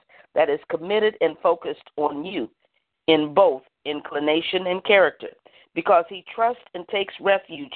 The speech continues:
in you with hope and confident expectations." I thank God for his mercy and grace concerning me. I know that my true identity, value, and purpose is found in him. He called me.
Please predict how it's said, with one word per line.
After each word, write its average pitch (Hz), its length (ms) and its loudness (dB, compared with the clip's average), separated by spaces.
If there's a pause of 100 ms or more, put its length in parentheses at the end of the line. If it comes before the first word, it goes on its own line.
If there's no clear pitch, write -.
in 160 200 -4
you 135 260 2 (360)
with 156 140 4
hope - 440 2
and 135 160 -10
confident 156 560 2
expectations." 147 880 -4 (920)
I 170 120 6
thank 175 320 -4
God 175 260 -2
for 202 100 -4
his 165 200 -2
mercy 160 420 -2
and 147 140 -2
grace 143 320 2
concerning 143 540 -2
me. 147 280 0 (320)
I 151 80 8
know 156 220 6
that 175 220 0
my 151 280 2 (160)
true - 180 -4
identity, 139 720 -2 (340)
value, 139 360 2
and 143 120 -14
purpose 151 380 -2 (120)
is 160 160 -8
found 135 340 4
in 170 160 -8
him. 170 300 -4 (560)
He 240 340 -4
called 180 360 2
me. 208 320 -12